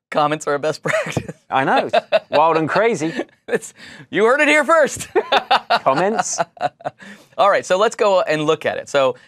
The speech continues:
Speaker 1: uh, again, here's my button. It points to button style one. He, this is button style one that was just brought in.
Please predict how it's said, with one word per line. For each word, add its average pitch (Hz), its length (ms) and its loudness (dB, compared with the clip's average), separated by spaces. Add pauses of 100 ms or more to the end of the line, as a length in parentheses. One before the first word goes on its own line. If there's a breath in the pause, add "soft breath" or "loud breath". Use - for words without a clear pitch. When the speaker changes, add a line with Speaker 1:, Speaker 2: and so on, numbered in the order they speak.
(120 loud breath)
Speaker 1:
uh, 127 280 2
again, 139 240 0
here's 165 260 -2
my 202 120 2
button. 139 320 -2
It 123 140 -8
points 143 240 -2
to 151 40 -10
button 143 200 -2
style 147 340 0
one. 110 220 -2
He, 117 120 -12
this 151 400 -2
is 156 160 -8
button 139 280 -4
style 143 340 -2
one 113 140 -4
that 110 100 -10
was - 140 -14
just - 260 -14
brought 120 220 -2
in. 104 180 -6